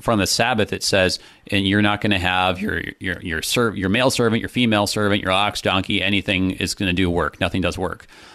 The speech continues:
And then at the very end, "And you're not gonna envy your neighbor's, uh, wife, manservant, maidservant, ox, donkey." Or, I mean, I mean, so it's like there's this connection here. So it's like,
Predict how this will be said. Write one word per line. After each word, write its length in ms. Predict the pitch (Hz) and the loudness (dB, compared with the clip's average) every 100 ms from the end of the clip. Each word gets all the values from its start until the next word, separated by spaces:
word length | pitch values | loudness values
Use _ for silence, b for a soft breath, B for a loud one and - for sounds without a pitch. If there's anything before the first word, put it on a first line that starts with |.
| B - | B -4
And 140 | 101 | 2
then 100 | 104 | 2
at 80 | 98 | 2
the 60 | 101 | 2
very 300 | 98 92 151 | 2 4 4
end, 320 | 156 117 117 B B - | 4 4 2 B B -6
"And 280 | 117 120 107 | -2 2 4
you're 80 | 117 | 4
not 180 | 127 - | 2 2
gonna 140 | 107 | 0
envy 680 | 101 110 113 107 107 107 101 - | 2 2 2 2 2 2 0 -4
your 240 | 113 98 98 | 0 2 4
neighbor's, 680 | 95 95 92 90 90 85 - b b _ _ | 2 2 2 2 2 0 -6 b b _ _
uh, 260 | 87 80 - - - | -8 -6 -8 -8 -2
wife, 520 | 120 104 98 98 - | 0 2 0 -2 -4
manservant, 520 | 110 104 98 110 101 92 | -2 0 2 2 2 2
maidservant, 420 | 92 - 98 92 | 0 0 -2 0
ox, 220 | 92 - | -2 -2
donkey." 320 | 98 90 92 | -2 0 0
Or, 60 | 87 | 0
I 160 | 87 123 | 0 0
mean, 140 | 123 | 2
I 40 | |
mean, 140 | 127 127 | 4 4
so 160 | 147 | 4
it's 160 | 127 - | 2 2
like 100 | 117 | 2
there's 160 | 117 104 | 2 0
this 120 | 110 | -2
connection 540 | - 98 107 - 120 104 | 0 0 0 0 -2 0
here. 260 | 90 90 | 0 0
So 220 | - 104 | 0 0
it's 200 | 90 - - B B B B _ | 0 -2 -10 B B B B _
like, 340 | 101 95 87 | -2 0 -2